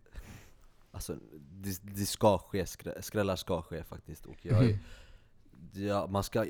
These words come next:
Speaker 1: inte räkna ut Serbien, helt ärligt. Eh, jag tycker de har varit, ja, de har faktiskt varit bleka. Jag trodde de skulle vara mycket bättre, eh, liksom,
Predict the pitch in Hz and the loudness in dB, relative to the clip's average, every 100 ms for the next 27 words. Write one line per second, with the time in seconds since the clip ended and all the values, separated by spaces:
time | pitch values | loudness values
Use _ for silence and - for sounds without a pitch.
0 | - 143 113 117 104 - 110 101 - 90 | 2 2 4 6 6 6 6 6 4 -4
1 | 104 95 82 80 - - - 98 82 85 | -2 -2 -2 -8 -10 -20 -6 -4 -2 -4
2 | 85 76 - - - - - 92 - 120 | -4 -6 -14 -20 -20 -20 -6 -4 0 2
3 | 101 101 95 98 76 78 73 90 185 120 | 4 4 4 0 -8 -10 -10 -2 2 4
4 | 120 95 110 110 113 95 104 90 98 107 | 4 2 2 4 2 4 4 4 4 4
5 | - 101 110 104 95 98 98 - 95 110 | 4 2 4 2 4 2 2 0 2 2
6 | - 87 78 - _ _ _ _ - 80 | 2 -6 -6 -10 _ _ _ _ -14 -8
7 | 78 78 73 69 71 82 - 71 73 - | -6 -6 -6 -8 -10 -10 -8 -10 -10 -14
8 | - - 78 | -10 -8 -8